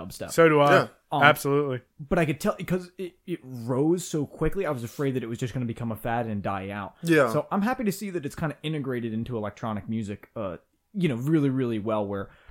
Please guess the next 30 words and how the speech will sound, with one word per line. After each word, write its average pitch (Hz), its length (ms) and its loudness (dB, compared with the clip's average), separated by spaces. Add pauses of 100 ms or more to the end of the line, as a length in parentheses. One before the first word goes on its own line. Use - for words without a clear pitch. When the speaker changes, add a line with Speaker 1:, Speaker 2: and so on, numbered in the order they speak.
Speaker 1:
uh, 101 180 -2
even 120 180 -2
if 113 120 -6
you 110 60 -6
like, 113 260 -4
if 117 80 -8
you 120 80 -4
like 147 200 0
dubstep, 120 360 -4
you'll 113 120 -4
like 104 220 -6
most 107 200 -8
electronic 135 440 -6
music, 127 300 -8
and 117 80 -4
even 117 160 -4
if 107 80 -6
it - 80 -8
doesn't 113 200 -4
have 113 100 -8
that 98 180 -8
dubstep 107 400 -6
aspect 107 500 -8
to 101 140 -10
it, - 80 -16
there's 107 180 -10
still 160 180 -6
some 135 200 -8
type 120 180 -6
of - 80 -20